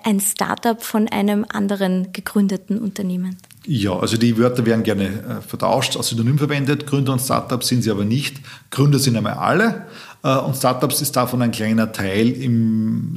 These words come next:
Speaker 2: würde man es schätzen, niedrigen einstelligen Bereich. Äh, und Startups sind natürlich junge Unternehmen, eh ganz klar,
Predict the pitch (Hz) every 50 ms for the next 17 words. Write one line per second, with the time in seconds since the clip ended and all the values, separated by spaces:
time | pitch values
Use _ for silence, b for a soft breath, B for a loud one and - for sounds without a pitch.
0 | 113 - 123 117 107 113 110 110 107 - - - - - 113 98 - - - 107
1 | 104 101 101 B B B B B _ - 110 104 110 113 - - 113 110 110 107
2 | 110 101 110 101 - - - 104 101 98 101 101 101 95 92 92 104 131 - -
3 | - - B B B B B B - 139 131 113 107 107 113 - 139 127 123 -
4 | 117 98 104 - - 143 123 - - - 131 127 123 117 - - - 123 - 123
5 | 107 101 - - 120 117 135 156 165 160 151 156 143 143 143 143 135 - 123 127
6 | 135 135 131 - - - 135 127 127 131 123 B